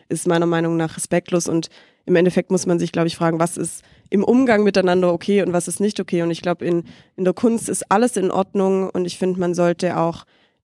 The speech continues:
die gewisse Freiheit jedem Künstler auch lassen, solange es einfach nicht gegen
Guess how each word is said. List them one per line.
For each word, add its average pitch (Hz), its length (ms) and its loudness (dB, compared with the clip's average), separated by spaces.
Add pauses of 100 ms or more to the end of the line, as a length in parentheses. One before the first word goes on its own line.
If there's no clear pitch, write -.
die 175 40 -6
gewisse 190 300 2
Freiheit 185 640 2 (220)
jedem 196 240 2
Künstler 180 580 0
auch 165 200 -4
lassen, 226 560 2 (260)
solange 185 320 2
es 190 80 -2
einfach 185 200 0
nicht 185 400 -2
gegen 175 540 0